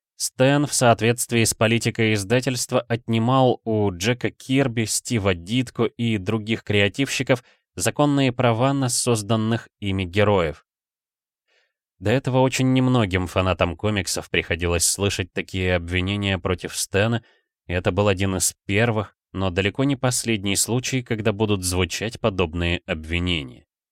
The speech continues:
Наконец, и Кирби перестал жевать резину — не договаривать или высказываться туманно о своём сотрудничестве со Стэном. Король комиксов решил поддержать Гербера в борьбе против Marvel.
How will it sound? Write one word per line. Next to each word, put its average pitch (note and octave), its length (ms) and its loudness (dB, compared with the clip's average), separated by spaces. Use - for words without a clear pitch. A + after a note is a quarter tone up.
Наконец, C#3 680 0
и D#3 140 -2
Кирби B2+ 420 2
перестал A2 640 2
жевать A2+ 340 2
резину — G#2+ 640 0
не F#2 160 -2
договаривать G2+ 760 2
или F#2 120 2
высказываться G2+ 680 0
туманно A2 560 -2
о G#2 40 -2
своём G2 360 0
сотрудничестве F2+ 920 -2
со F2+ 140 -2
Стэном. D#2+ 560 -2
Король A#2 280 4
комиксов C#3+ 520 0
решил C3 320 2
поддержать A#2 640 2
Гербера A2+ 520 2
в F#2 100 -2
борьбе G#2+ 320 0
против A2 380 -2
Marvel. F#2 480 -2